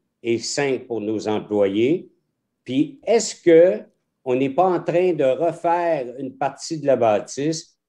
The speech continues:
puis finalement, morceau par morceau, on va tout refaire la bâtisse ? Puis on m'a rassuré à l'époque, on m'a dit, « Ben non, faut pas exagérer,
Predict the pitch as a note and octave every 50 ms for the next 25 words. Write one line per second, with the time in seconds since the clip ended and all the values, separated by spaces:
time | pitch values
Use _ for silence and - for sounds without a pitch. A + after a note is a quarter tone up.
0 | _ _ _ - C#3 C3+ C3+ - D3+ D3 D3+ C#3+ C#3+ C3+ C3+ D3+ D#3+ D#3+ D3+ C3+
1 | - - - E3 D#3 D#3+ - C#3 B2 B2 C3 B2 A2+ - - D#3 D3 D3 B2+ A2+
2 | A2+ A2+ - D#3+ D3+ A#2 B2 G#2+ - A#2+ A#2 A2 G#2 G2 F#2 E2 F#2 F2+ D#2+ D#2+
3 | - - - E2+ E2 - - - _ _ _ _ _ _ _ _ _ _ _ _
4 | _ _ _ - G#2+ A#2+ B2+ C3 B2+ B2+ C3 C3 C3 A#2+ A2 G#2+ A#2 C#3 C#3 -
5 | - - - B2+ B2 A#2+ A2 G#2+ B2+ C3+ C3 A#2+ A2+ G#2 G2+ G2+ G2 - A#2 A#2+
6 | - - A2+ G2+ G2+ G2+ F#2+ F2 D#2+ F#2 F#2 F2 A2+ A#2+ B2+ C3 C3 C3 B2+ C3+
7 | C3+ C3+ C3+ C3 - - G#2+ G2 - - B2 A#2+ A#2 G#2 G2+ G2+ A#2 A2+ G#2 F#2+
8 | G2+ G#2+ G#2+ G#2+ A2 A#2 B2 B2 B2+ B2+ A2+ B2